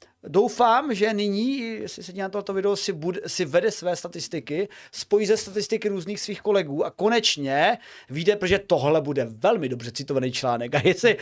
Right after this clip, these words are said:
jestli o něco jde, přátelé, ve vědě, tak přesně o tohle. Dobře, Radku,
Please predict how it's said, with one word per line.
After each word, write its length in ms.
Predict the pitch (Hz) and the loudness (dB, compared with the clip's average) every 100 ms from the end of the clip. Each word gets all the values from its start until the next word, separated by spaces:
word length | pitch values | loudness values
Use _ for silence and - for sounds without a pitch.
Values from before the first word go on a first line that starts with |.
| - - | -10 2
jestli 340 | 180 196 202 | 4 4 0
o 100 | 190 | 2
něco 360 | 233 294 - 202 | 4 4 4 4
jde, 300 | 180 - 220 | 6 4 0
přátelé, 500 | - 170 180 180 185 | 2 2 4 4 6
ve 120 | 185 220 | 4 4
vědě, 400 | 185 143 151 - - 320 - | 4 4 4 2 -6 -6 0
tak 140 | 208 | 0
přesně 380 | - 165 - 160 | 0 -6 -6 -12
o 100 | 151 | -6
tohle. 280 | 143 110 - - - _ _ _ _ - - - _ - - _ _ _ _ _ - _ - _ _ _ _ | -6 -6 -12 -14 -16 _ _ _ _ -20 -20 -20 _ -20 -20 _ _ _ _ _ -20 _ -20 _ _ _ _
Dobře, 360 | 220 277 277 135 | 0 4 2 4
Radku, 400 | 156 240 - 143 | 2 0 0 -4